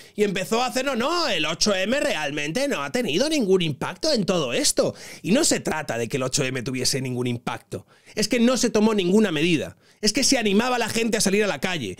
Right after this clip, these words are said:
Es que se daba un mensaje de tranquilidad que no era. Y lo que teníamos para parar esa primera ola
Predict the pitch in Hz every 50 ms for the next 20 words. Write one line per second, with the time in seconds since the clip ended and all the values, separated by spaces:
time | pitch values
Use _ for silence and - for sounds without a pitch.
0 | - - - - 254 254 254 294 247 262 262 277 277 262 254 240 240 220 - -
1 | 262 233 247 240 226 180 226 220 208 214 208 196 190 226 254 240 - 202 190 208
2 | 226 214 170 175 175 113 85 - _ _ _ _ _ _ _ _ _ _ _ _
3 | _ _ _ _ _ _ _ _ _ _ _ _ _ _ _ _ _ _ _ _
4 | _ _ _ 190 208 202 190 - 185 175 190 196 254 311 320 294 262 226 233 247
5 | 262 - - - 202 185 185 - - 185 220 285 311 294 - - 262 226 - -
6 | 220 202 202 220 262 269 240 208 208 240 254 226 185 180 196 -